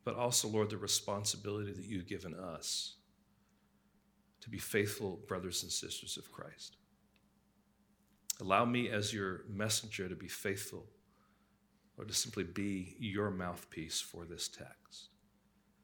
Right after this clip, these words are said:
And Lord, what we, what we don't know,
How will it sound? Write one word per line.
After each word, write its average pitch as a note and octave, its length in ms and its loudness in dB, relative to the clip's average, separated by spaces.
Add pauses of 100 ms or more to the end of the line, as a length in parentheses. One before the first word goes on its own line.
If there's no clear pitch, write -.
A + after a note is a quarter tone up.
(1080)
And F#2+ 160 -2
Lord, G#2 380 4 (640)
what G#2+ 240 2
we, G2+ 300 2 (120)
what A#2 120 -2
we A2+ 120 4
don't A2+ 460 4
know, G2 420 4